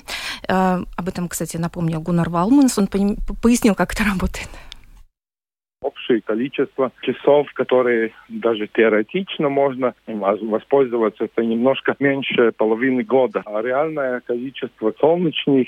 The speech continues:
Speaker 2: дней, которые продуктивны, да, но это уже ещё меньшее количество, это получается примерно двадцати процентов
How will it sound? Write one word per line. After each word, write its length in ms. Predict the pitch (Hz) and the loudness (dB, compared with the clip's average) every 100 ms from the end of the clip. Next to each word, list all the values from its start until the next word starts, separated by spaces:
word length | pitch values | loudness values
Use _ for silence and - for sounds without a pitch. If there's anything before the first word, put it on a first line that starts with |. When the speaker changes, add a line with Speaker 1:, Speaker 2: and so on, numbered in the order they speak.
| - | -2
Speaker 2:
дней, 360 | 117 131 123 113 | 2 4 4 0
которые 400 | - - 123 110 | -2 2 2 2
продуктивны, 800 | - 113 101 - - 196 170 156 135 156 | 0 -4 -4 -6 0 0 0 -2 -4 -2
да, 200 | 120 123 - _ | 0 0 -4 _
но 120 | 120 | -2
это 180 | 127 127 | -2 -2
уже 340 | 113 131 120 123 113 - 104 | -2 0 0 -2 -14 -16 -10
ещё 480 | 101 - 160 165 139 | -8 0 0 2 0
меньшее 420 | 127 123 120 110 | -2 0 0 0
количество, 640 | 117 110 123 - 110 - | 2 0 0 -4 -6 0
это 260 | 107 117 117 | 2 2 0
получается 640 | 117 104 - 123 117 - - | 0 -2 0 0 0 -4 -8
примерно 560 | 95 98 110 117 110 | -4 0 2 2 -2
двадцати 680 | 98 92 95 _ _ - 175 | -2 -4 -4 _ _ 0 0
процентов 640 | - - - 131 127 123 | -2 -4 0 0 0 -4